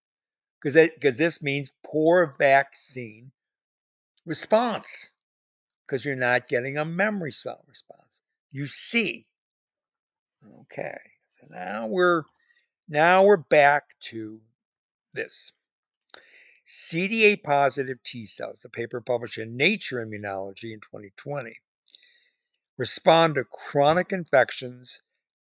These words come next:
and also tumors when they arise. What happens when that occurs, when there's a response of C D eight positive T cells,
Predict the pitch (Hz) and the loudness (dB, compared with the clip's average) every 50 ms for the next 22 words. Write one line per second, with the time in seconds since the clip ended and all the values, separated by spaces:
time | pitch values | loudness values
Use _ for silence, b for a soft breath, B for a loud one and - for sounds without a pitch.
0 | - - 147 135 123 131 - - 127 113 - 131 120 117 117 120 _ - - 135 | -6 -4 -4 -4 -2 -4 -2 0 0 0 2 2 2 2 0 -4 _ -10 -8 -6
1 | 131 117 113 110 104 - 120 117 110 110 107 104 104 101 101 98 95 95 98 101 | -6 -4 -6 -6 -8 -8 -10 -10 -6 -4 -4 -4 -4 -4 -2 -2 -2 -2 -2 -4
2 | 104 120 139 - - - - _ _ _ _ _ _ _ _ _ _ _ B B | -6 -8 -10 -12 -12 -12 -14 _ _ _ _ _ _ _ _ _ _ _ B B
3 | B B B B _ - 143 139 123 123 135 170 185 190 - 233 226 190 - 147 | B B B B _ 4 4 4 4 6 8 8 8 8 6 2 -4 -4 -4 -2
4 | 151 143 139 123 127 127 127 127 131 131 - _ _ _ - 123 - _ - - | -2 -2 0 4 6 6 8 8 6 4 0 _ _ _ -8 -8 -8 _ -10 -6
5 | - 139 123 110 104 110 - - - - 123 120 117 107 110 110 110 107 - - | -2 -2 -2 -2 -2 -6 -10 -18 -18 -16 -14 -12 -12 -10 -10 -10 -8 -6 -6 -2
6 | - 156 139 143 151 143 - 127 - - - - 165 165 180 170 165 156 - 139 | 2 4 4 4 4 2 0 -4 -6 -4 -4 -4 -2 0 2 0 2 2 2 4
7 | 135 131 120 135 131 123 113 - 123 120 107 - - - - - - - - | 4 4 2 0 -6 -10 -12 -14 -16 -16 -14 -12 -12 -12 -12 -14 -20 -20 -20